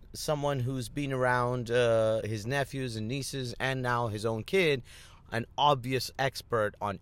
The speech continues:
everything to do with parenting. If you need to know exactly how to raise your kid, you are at the right place, guys. At the exact right place you need to be right now, because I have all the answers.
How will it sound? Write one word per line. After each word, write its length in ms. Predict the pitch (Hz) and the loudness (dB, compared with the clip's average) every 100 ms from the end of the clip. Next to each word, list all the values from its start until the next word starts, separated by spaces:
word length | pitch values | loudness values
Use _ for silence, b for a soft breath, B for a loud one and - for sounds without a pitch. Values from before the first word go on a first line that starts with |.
| - | -2
everything 540 | 123 123 117 107 117 | 0 0 -2 -4 -4
to 60 | 107 | -4
do 140 | 117 | -4
with 180 | 101 - - | -4 -6 -4
parenting. 480 | 151 147 113 87 - B B - | -2 -2 -2 -6 -10 B B -4
If 240 | 131 - | -4 -2
you 160 | 143 156 | -4 -2
need 280 | 151 156 135 | -2 -4 -4
to 100 | 139 | -4
know 180 | 131 | 0
exactly 800 | 131 101 101 113 135 143 - 127 | 0 -2 -4 2 4 4 2 -4
how 140 | 123 127 | 0 0
to 40 | |
raise 240 | 120 127 113 | 0 -2 -4
your 120 | 110 | -10
kid, 400 | - 180 123 98 | -2 0 0 -2
you 240 | 135 185 | -2 2
are 120 | 143 | 2
at 140 | 120 120 | 2 0
the 80 | 110 | -2
right 220 | 117 113 | -2 0
place, 260 | 139 127 | -4 -4
guys. 380 | - 101 101 98 B B B | -2 0 0 -4 B B B
At 260 | - 139 - | 2 2 2
the 140 | 120 | -6
exact 480 | 98 85 107 123 120 | -6 -4 0 0 0
right 160 | 117 110 | -2 -2
place 260 | 113 107 | -6 -10
you 60 | 107 | -8
need 220 | 101 104 | -8 -8
to 100 | 101 | -10
be 180 | 90 104 | -8 -6
right 280 | 95 104 - | -2 -2 -2
now, 220 | 101 98 | -2 -2
because 360 | 95 - 104 85 | -4 -6 -8 -2
I 140 | 104 | 0
have 220 | 104 101 - - | 0 -2 -6 0
all 460 | 131 151 147 127 B B B | 4 6 6 2 B B B
the 280 | 110 127 - - | -4 -4 -4 -8
answers. 1000 | 135 156 175 139 - 160 131 95 - - | -2 2 2 0 4 6 6 2 -4 -12